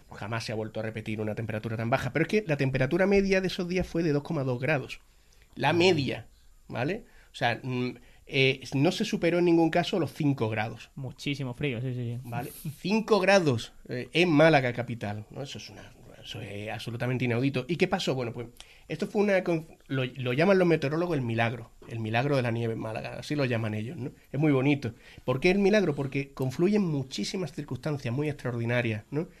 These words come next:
Speaker 1: Eh, entre ellas, bueno, pues una masa que viene de Siberia, ¿no? Que es la que, la que te da como la, la base del fenómeno. A eso se le añade una depresión en el sureste de la península, eh, suroeste, perdón, eh,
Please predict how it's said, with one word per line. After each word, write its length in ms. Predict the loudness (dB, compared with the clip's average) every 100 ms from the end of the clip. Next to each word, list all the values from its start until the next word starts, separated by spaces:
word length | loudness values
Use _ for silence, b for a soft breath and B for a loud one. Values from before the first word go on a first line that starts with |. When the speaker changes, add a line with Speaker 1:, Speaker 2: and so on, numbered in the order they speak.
| B B -10
Speaker 1:
Eh, 260 | -6 -2 -2
entre 260 | -2 0
ellas, 160 | 2 2
bueno, 140 | 0
pues 100 | -2
una 100 | 0
masa 320 | 2 2 0 0
que 100 | 0
viene 240 | 2 0
de 80 | 0
Siberia, 720 | 0 4 4 4 2 2 -2
¿no? 240 | -2 -2
Que 260 | -2 -6 -6 B B B
es 100 | -6
la 160 | -2 -2
que, 460 | -2 -2 -2 -4 -4
la 180 | -4 -2
que 140 | -4
te 200 | -4 -2
da 120 | -2
como 240 | 0 0 0
la, 220 | -2 -4 -14 -12
la 200 | -4 -2
base 360 | 2 2 0 -4
del 100 | -4
fenómeno. 580 | -2 2 4 4 2 -2 b b b
A 60 | -8
eso 160 | -6
se 140 | -4 0
le 80 |
añade 420 | 2 4 4 2 0
una 180 | 0 0
depresión 720 | 0 -2 -4 2 4 4 2
en 140 | 0 -2
el 80 | -4
sureste 400 | -4 -4 -4 -2
de 80 |
la 80 | -2
península, 580 | 0 0 0 0 -2 -4 b b b b -4
eh, 840 | 0 2 2 2 0 0 0 -2 -4
suroeste, 420 | -2 0 0 0
perdón, 320 | -2 -2 -4 -4
eh, 640 | -4 0 2 2 0 -2